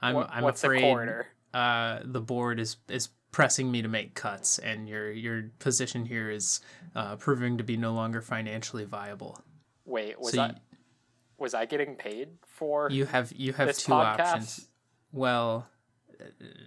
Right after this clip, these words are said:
Speaker 1: uh, the, the point is, um, uh, you, you've got one of two choices. Um, you can either forfeit a firstborn son, um, or a, a, uh, you, you can, uh,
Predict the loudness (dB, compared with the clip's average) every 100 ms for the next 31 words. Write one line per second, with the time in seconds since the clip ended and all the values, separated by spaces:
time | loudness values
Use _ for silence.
0 | -18 -14 -10 -8 -8 -6 -6 -8 -8 -10
1 | -12 -14 -16 -18 -14 -12 -10 -6 6 6
2 | 8 4 2 2 2 2 0 -4 -6 -16
3 | -6 -2 -2 -2 -6 -10 -14 _ -10 -6
4 | -4 -6 -6 -8 -10 -10 -8 -4 -4 -4
5 | -4 -2 -2 -4 -10 -12 -12 -12 -12 -10
6 | -10 -12 -16 -20 -20 -10 -8 -6 -8 -12
7 | -14 _ -6 -4 -2 0 0 -2 -6 -8
8 | -4 -4 -2 -4 -6 -8 -10 -8 -8 -4
9 | -2 0 0 0 -2 -4 -8 -16 _ -8
10 | -8 -6 -10 -12 -10 -6 -2 -2 -2 -4
11 | -4 -6 -10 -10 -8 -8 -8 -8 -8 -6
12 | -6 -6 -10 -10 -8 -6 -8 -10 -12 -12
13 | -10 -10 -10 -12 -10 -10